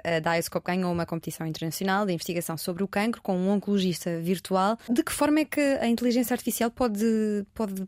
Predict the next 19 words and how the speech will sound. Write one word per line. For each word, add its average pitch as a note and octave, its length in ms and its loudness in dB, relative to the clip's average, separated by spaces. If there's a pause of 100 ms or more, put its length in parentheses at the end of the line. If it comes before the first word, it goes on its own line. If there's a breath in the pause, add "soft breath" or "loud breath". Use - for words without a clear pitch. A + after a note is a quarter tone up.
prever G#3 560 4
ou G3+ 120 4
pode G3 240 2
diagnosticar G3+ 840 2 (340 loud breath)
cancros, G#3 540 0
eh, F3 720 2 (180)
com G#3 300 4
mais F#3+ 340 2
tempo F#3 480 -2
e F3 340 -2
logo F#3 280 0 (180)
que, F3+ 300 -2
que - 80 -16
possam, F3+ 400 -2
eh, F3 560 -4
talvez F3+ 400 -4
prever F#3 420 0
uma F#3 160 -2
melhor F3+ 400 2